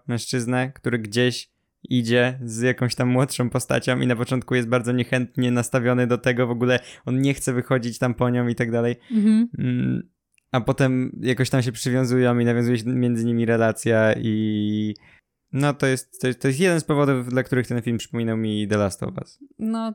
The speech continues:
Speaker 2: t-, tych powodów jest, jest dosyć sporo, zaczynając od tego, że to też jest jakby film post-apo,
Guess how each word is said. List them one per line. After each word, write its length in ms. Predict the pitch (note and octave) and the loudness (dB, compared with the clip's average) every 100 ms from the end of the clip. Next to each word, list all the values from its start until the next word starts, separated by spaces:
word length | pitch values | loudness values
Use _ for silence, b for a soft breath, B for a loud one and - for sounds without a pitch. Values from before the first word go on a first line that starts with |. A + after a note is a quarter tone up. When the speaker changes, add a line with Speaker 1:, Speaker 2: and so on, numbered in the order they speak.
| - | -10
Speaker 2:
t-, 140 | G#3+ | -10
tych 160 | A3+ G#3 | -8 -8
powodów 480 | G#3+ G#3 G3+ G3 F#3 | -8 -6 -6 -8 -8
jest, 360 | G3 F#3+ - | -6 -6 -8
jest 220 | G3 F#3 | -8 -8
dosyć 300 | F#3 F3 F#3+ - | -10 -10 -12 -12
sporo, 540 | - F3+ F3 E3+ E3 | -10 -6 -6 -6 -8
zaczynając 600 | F#3 F#3 - F#3 F3 F3 | -8 -10 -8 -8 -6 -8
od 80 | F3 | -10
tego, 300 | - F3 F3 | -10 -8 -6
że 140 | F3 F3 | -8 -12
to 140 | - F3+ | -10 -10
też 180 | F#3 E3+ | -8 -10
jest 160 | E3+ | -10
jakby 460 | E3+ E3+ E3+ F3 F3 G3+ A3+ - | -12 -10 -10 -10 -12 -16 -20 -16
film 480 | - F#3+ F3 E3 - _ | -6 -4 -4 -6 -12 _
post-apo, 720 | - G3+ - F3+ F3 - E3+ | -4 -4 -4 -4 -4 -4 -2